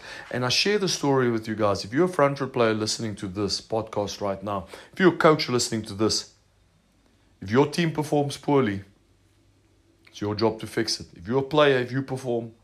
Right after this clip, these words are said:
poorly, you need to understand why.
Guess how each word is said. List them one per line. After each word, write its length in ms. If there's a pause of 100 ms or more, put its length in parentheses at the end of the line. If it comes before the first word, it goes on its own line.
poorly, 380 (800)
you 100
need 200
to 80
understand 560
why. 200